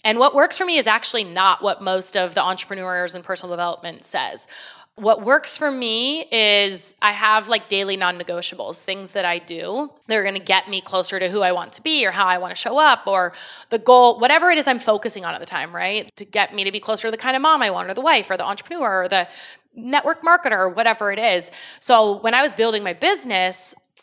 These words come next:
I also always focused on the long term. I never play the short game. I never am like, "I need success by six months or a year." I'm like, "Ten years from now, if I show up every day in a way that feels good and I'm doing the things,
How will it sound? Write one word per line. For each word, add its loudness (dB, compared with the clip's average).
I 6
also 8
always 4
focused -6
on 0
the -4
long -2
term. -8
I -2
never 0
play -4
the -6
short -8
game. -12
I -2
never 0
am -4
like, 2
"I 2
need -6
success -2
by 2
six -8
months -8
or -6
a -8
year." -10
I'm -4
like, 0
"Ten -2
years 0
from -8
now, 2
if -4
I 0
show -2
up 0
every -8
day -6
in -4
a -4
way 2
that -2
feels -6
good -4
and -4
I'm -4
doing -8
the -12
things, -8